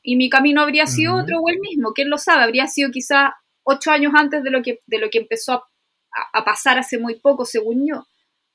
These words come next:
Speaker 1: Pero yo creo que a mí me sirvió mucho el trabajar de, eh, garzona o trabajar de vendedora, porque es lo mismo que, que decías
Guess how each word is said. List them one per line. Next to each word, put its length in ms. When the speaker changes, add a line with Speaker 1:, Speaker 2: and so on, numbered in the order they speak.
Speaker 1:
Pero 460
yo 180
creo 260
que 80
a 60
mí 160
me 120
sirvió 380
mucho 500
el 360
trabajar 500
de, 480
eh, 260
garzona 640
o 60
trabajar 400
de 100
vendedora, 1000
porque 1000
es 100
lo 100
mismo 280
que, 440
que 200
decías 380